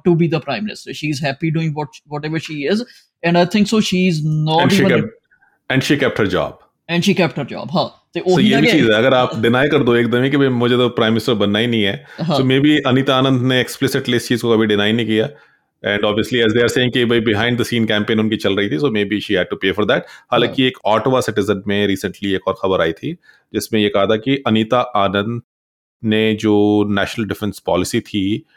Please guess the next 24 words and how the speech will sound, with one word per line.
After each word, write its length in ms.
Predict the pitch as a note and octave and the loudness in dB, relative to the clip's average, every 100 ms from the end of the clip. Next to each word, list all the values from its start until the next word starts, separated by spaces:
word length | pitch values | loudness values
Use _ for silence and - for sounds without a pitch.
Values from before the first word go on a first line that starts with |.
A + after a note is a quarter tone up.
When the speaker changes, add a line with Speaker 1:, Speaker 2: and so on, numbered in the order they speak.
| _ _ - | _ _ -4
Speaker 2:
उसमें 580 | A#2+ - - C3+ B2+ B2+ | -2 -2 -4 -2 0 0
जो 320 | A#2+ A#2+ A#2+ | 0 2 2
उन्होंने 500 | A#2+ A#2 A2 G#2+ A2 A2 | 0 0 0 0 -2 -4
अपडेट 340 | G2 G#2 G#2 | -4 -2 -2
करनी 320 | - G2+ G2+ G2 | -2 -2 -2 -2
थी, 160 | A#2+ | -2
वो 160 | B2 A2 | 0 -2
बहुत 280 | G2 E2+ F#2+ | -2 -4 -2
ज़्यादा 200 | F#2 F#2 | -2 -2
एक्सपेंसिव 480 | - - F2+ A2 | -4 -6 -4 -2
हो 100 | F2 | -2
रही 120 | F#2 F2+ | -2 -2
थी, 240 | B2 F3 - _ - | -4 -8 -10 _ -4
इसकी 260 | C#3 - D3+ | -2 0 2
वजह 220 | A#2 G#2 | 2 2
से 140 | - | 0
उनको 500 | G2+ F#2+ G#2+ C3 D3 _ _ _ _ - | -2 0 0 0 -4 _ _ _ _ -6
हटाया 300 | F2 E2 C#2+ | -2 -2 -2
गया 220 | C2+ C2 | -6 -10
है। 220 | - - _ _ _ | -12 -14 _ _ _
So 120 | - D#3 B2+ | -2 0 0
essentially, 640 | - E3 - C3 A2 A#2 - _ _ - | 2 2 2 2 2 0 -4 _ _ -4
अभी 140 | G2 | 0
वो 160 | G#2 | 2